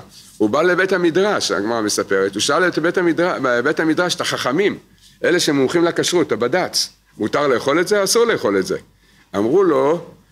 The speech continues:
"מה, מה השאלה? מה, ת-, דבר, וכי ירד דבר, דבר טרף ירד מן השמיים?" הוא יודע שזה כשר. זה, מכאן, מה-, זה הראיה בגמרא הזאת שיש בד"ץ שמיים. זה, משם מביאים ראיה.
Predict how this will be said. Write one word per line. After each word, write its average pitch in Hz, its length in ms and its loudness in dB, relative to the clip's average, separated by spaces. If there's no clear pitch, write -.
"מה, 117 260 0
מה 127 120 0
השאלה? 139 520 0
מה, 104 240 0
ת-, - 60 -6
דבר, 107 460 -2
וכי 113 360 0
ירד 160 420 2
דבר, 127 180 2
דבר 117 400 0
טרף 151 340 0
ירד 143 180 0
מן 151 140 2
השמיים?" 147 520 -2
הוא 165 80 -10
יודע 339 160 -2
שזה 240 220 0
כשר. 123 340 0
זה, 117 240 2
מכאן, 170 380 0
מה-, 131 220 0
זה 160 260 0
הראיה 170 320 2
בגמרא 151 380 0
הזאת 170 280 0
שיש 151 220 0
בד"ץ 135 320 -2
שמיים. 95 460 -2
זה, 101 680 2
משם 170 360 0
מביאים 151 360 2
ראיה. 127 360 2